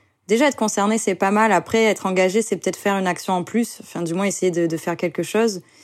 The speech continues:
Euh, je sais pas si à travers mes chansons, du coup, de, de faire des chansons, de parler de certaines choses, ça fait de moi de quelqu'un d'engagé, mais, euh, mais en tout cas, je me sens très concernée par l'époque dans laquelle je vis,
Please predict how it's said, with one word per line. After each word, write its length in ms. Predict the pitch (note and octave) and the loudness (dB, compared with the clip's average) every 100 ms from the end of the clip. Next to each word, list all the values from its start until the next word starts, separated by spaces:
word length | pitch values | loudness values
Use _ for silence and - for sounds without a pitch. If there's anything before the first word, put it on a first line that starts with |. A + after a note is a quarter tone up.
| - - _ - | -20 -20 _ 0
Euh, 300 | F3 F3 E3+ | 4 4 4
je 120 | F#3 | 0
sais 160 | - | -4
pas 120 | G3+ A#3+ | -2 -2
si 260 | - G3+ | 0 0
à 60 | F#3 | 0
travers 360 | - F#3 F#3+ | 0 0 2
mes 120 | F#3+ F3+ | 0 -2
chansons, 380 | F#3 F3 G#3+ | -4 -4 -2
du 100 | G#3+ | -2
coup, 100 | F#3 | 0
de, 200 | G3 F3+ | 0 0
de 160 | F3 E3+ | 0 -2
faire 260 | - A3 A3 | 2 2 2
des 140 | F#3 | 0
chansons, 400 | F#3 F3 - G3+ | -2 -4 -2 -2
de 100 | F#3 | 0
parler 340 | E3 F#3 F#3+ | 2 2 2
de 120 | G3 F3 | 0 -2
certaines 400 | F3+ E3 F3+ E3+ | -4 -4 -4 -2
choses, 400 | G#3+ A3 G3 F3 - - _ | 0 0 0 -6 -14 -20 _
ça 140 | - | -6
fait 100 | F3+ | -2
de 60 | F#3 | -2
moi 100 | F#3+ | -2
de 60 | F#3 | -2
quelqu'un 540 | F#3 F3 G3 F#3 F3+ | -4 -2 -2 0 0
d'engagé, 500 | F3+ F3+ F#3 F3+ B3 | 0 2 2 4 2
mais, 440 | B3 F#3 F3 E3 - - - - - | 2 2 2 0 -4 -20 -20 -20 -6
euh, 560 | E3+ E3+ E3 E3 E3 E3 | 0 2 2 2 0 2
mais 80 | F3 | 0
en 80 | |
tout 140 | F3 E3+ | 0 -2
cas, 180 | F#3+ G3+ | 0 0
je 100 | F#3+ | -2
me 120 | F3 | -4
sens 200 | F3 F3+ | -4 -4
très 160 | - | -4
concernée 440 | G3+ G#3 F#3+ F#3 G3 | -2 -2 -2 -2 -2
par 180 | F#3+ F3+ | 0 0
l'époque 280 | E3+ F#3+ | 0 -2
dans 100 | F#3 | -2
laquelle 280 | F3 E3 F3 | -2 -2 -2
je 140 | D#3+ E3+ | 0 0
vis, 320 | E3 G#3+ | 0 0